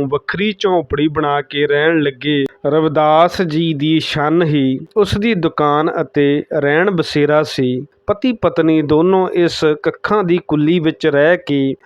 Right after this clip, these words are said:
ਆਏ ਗਏ ਸਾਧੂ ਮਹਾਤਮਾ ਦੀ ਸੇਵਾ ਕਰਨ ਲੱਗੇ। ਆਮਦਨ ਘੱਟ ਸੀ,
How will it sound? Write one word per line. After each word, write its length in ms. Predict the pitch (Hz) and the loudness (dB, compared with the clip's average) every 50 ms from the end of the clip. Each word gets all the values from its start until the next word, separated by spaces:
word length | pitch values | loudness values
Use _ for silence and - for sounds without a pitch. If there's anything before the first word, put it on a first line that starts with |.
| _ - - | _ -4 -2
ਆਏ 260 | 160 160 175 190 214 | 0 2 4 4 4
ਗਏ 300 | 190 165 170 160 165 170 | 4 4 4 4 4 2
ਸਾਧੂ 480 | 160 - - 165 156 160 165 208 226 214 | 2 -2 -2 0 0 0 2 0 0 2
ਮਹਾਤਮਾ 600 | 196 175 165 185 185 175 - - 139 147 151 156 | 0 0 0 2 2 0 0 0 0 2 2 2
ਦੀ 160 | 151 151 165 | 2 0 -2
ਸੇਵਾ 400 | 147 - - 143 139 143 160 165 | -2 0 0 0 2 4 4 2
ਕਰਨ 380 | 160 - 165 151 147 156 156 151 | 2 2 0 0 2 2 0 2
ਲੱਗੇ। 460 | 143 139 127 123 131 135 135 131 139 - _ _ _ _ - 156 | 0 -2 -2 -2 0 0 0 0 -2 -6 _ _ _ _ -4 -2
ਆਮਦਨ 540 | 151 151 151 160 160 156 147 180 185 185 185 - | 0 0 0 0 0 0 0 0 0 0 0 0
ਘੱਟ 220 | 185 165 147 - 151 | 0 0 0 -2 -6
ਸੀ, 440 | - - 151 143 131 131 131 131 | -6 -2 -2 0 0 0 -2 -4